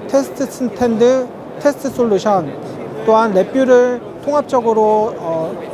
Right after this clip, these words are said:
제공하고 있고 탑재한 일체형 시스템입니다. 먼저 이 데모에 대해서 말씀을 드리도록 하겠습니다. 앞에 보시는 것이 에스티에스 T 원 이라는 제품인데요.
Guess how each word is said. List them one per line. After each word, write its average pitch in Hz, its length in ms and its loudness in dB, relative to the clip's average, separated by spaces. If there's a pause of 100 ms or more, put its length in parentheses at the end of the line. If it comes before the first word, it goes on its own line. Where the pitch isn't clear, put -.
(920)
제공하고 208 540 2
있고 240 460 4
탑재한 233 840 -2
일체형 233 680 2
시스템입니다. 170 840 -2 (1200)
먼저 214 320 4
이 226 100 4
데모에 233 420 4
대해서 240 280 2
말씀을 190 420 -2
드리도록 190 440 0
하겠습니다. 175 640 0 (1700)
앞에 247 260 4
보시는 269 380 2
것이 240 520 2
에스티에스 240 720 0
T 294 220 0
원 202 260 4
이라는 196 320 2
제품인데요. 180 800 0